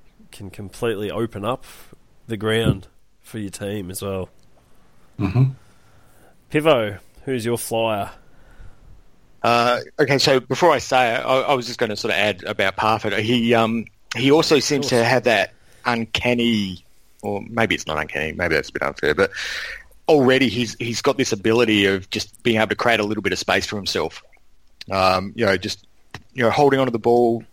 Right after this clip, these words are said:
Speaker 3: just long enough, or just a little sidestep or a back step, and he just opens it up for himself, which, you know, gives that illusion of having that bit of time. And for a guy that's, what, in his third,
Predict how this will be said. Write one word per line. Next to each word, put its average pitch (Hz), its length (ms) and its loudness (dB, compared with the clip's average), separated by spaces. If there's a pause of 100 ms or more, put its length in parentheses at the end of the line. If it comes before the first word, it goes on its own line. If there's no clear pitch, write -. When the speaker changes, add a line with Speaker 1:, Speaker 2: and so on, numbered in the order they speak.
(120)
Speaker 3:
just - 220 -2
long 120 200 2
enough, 113 380 4
or 101 160 4
just 98 240 -6
a 113 60 2
little 113 240 0
sidestep 110 680 2
or 90 120 2
a 87 40 -2
back - 280 0
step, - 400 0
and 98 120 -2
he 101 80 -2
just 107 220 -2 (520)
opens 139 420 2
it 113 100 6
up 107 260 2 (100)
for 107 100 -4
himself, 98 600 -2 (180)
which, - 260 -2 (160)
you 120 100 2
know, 104 60 4
gives 110 240 -2
that 101 280 2
illusion 107 460 -2
of 92 80 -6
having 107 280 -2
that 98 220 0 (220)
bit 104 140 2
of 98 60 2
time. 104 280 2
And 101 100 -4
for 117 120 2
a 110 40 0
guy 127 220 4
that's, - 300 -4
what, 87 140 -4
in 85 40 -8
his 82 160 -10
third, 90 320 0